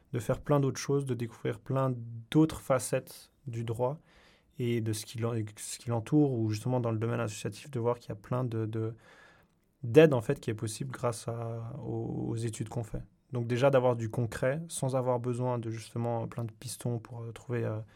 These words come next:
des stages ou autres, mais que le travail associatif, en fait, est hyper prépondérant, en tout cas à Genève. Euh, donc c'est toujours des expériences hyper, euh, cool à avoir, et on voit aussi d'autres métiers, on voit aussi d'autres personnes qui ont d'autres points de vue, d'autres visions du monde. Et donc il faut toujours rester curieux, euh,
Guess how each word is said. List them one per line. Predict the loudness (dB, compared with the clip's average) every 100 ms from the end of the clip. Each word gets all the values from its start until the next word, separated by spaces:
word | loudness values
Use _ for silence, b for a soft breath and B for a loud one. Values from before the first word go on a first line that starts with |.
| B B B B
des | -2
stages | 0 2 2 0
ou | -2
autres, | -6 -4
mais | -4
que | -4 -6
le | -4
travail | -4 -2 -2
associatif, | -2 -6 -8 -8 -8 -8
en | -6
fait, | -6 -6
est | -8 -6
hyper | -6 -6 -6
prépondérant, | -8 -10 -6 -6 -8 -10 -16 _ _ -8
en | -8
tout | -4
cas | -2
à | 0
Genève. | 0 0 0 -4 -10 b b b b b b b _
Euh, | -4 -2 0 0 -2 -4 -8 -16 _ -8
donc | -6
c'est | -4
toujours | -4 -2 -2
des | -2
expériences | -4 -4 -2 -4 -6
hyper, | -6 -2 -2 -4
euh, | -8 -10
cool | -6 0 2
à |
avoir, | 4 4 4 4
et | 2 0
on | 0
voit | -2
aussi | -4 -6
d'autres | 0 0 0 0
métiers, | -2 -4 0 2
on | 2
voit | 0
aussi | -2 -6
d'autres | -4 -2
personnes | -2 -2 -2 -4 -2
qui |
ont | -4
d'autres | -2 -2 -2
points | -2
de | -2
vue, | -4 -4
d'autres | -4 -4
visions | -4 -2 -2
du | -2
monde. | -4 -6 -14 b b b b b _
Et | -2
donc | -2
il | -4
faut | -6
toujours | -6 -4
rester | -4 -4 -8
curieux, | -6 -6 -4 -2
euh, | -4